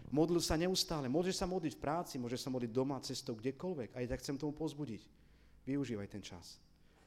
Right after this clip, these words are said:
Využívaj ten čas. Boha chváľ, uctievaj ho. Hej. Ďakuj mu. Čokoľvek robíš, môžeš sa modliť. Čo ja môžem urobiť pre svojich súrodencov, svoj ľud,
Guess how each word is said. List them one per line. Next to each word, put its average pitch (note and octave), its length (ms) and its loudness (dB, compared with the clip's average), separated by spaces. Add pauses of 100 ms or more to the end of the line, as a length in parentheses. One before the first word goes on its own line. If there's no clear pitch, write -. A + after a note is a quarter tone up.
(200)
Využívaj C#3 400 2
ten A#2 100 -2
čas. A2+ 220 -6
Boha D3+ 200 4
chváľ, D3+ 440 4
uctievaj C3+ 400 -2
ho. G2+ 120 -10 (520)
Hej. B2 160 -12 (320)
Ďakuj E3 480 6
mu. G#2+ 320 -2 (120)
Čokoľvek F#3+ 480 6
robíš, D#3+ 280 4
môžeš C3+ 320 -4
sa C#3 80 -2
modliť. C3 400 -4 (1400)
Čo G3 200 10
ja G3 120 8
môžem F#3 320 6
urobiť E3 400 8
pre C#3+ 120 2
svojich D3 280 0
súrodencov, C#3 680 -2
svoj C#3 240 4
ľud, D#3+ 220 6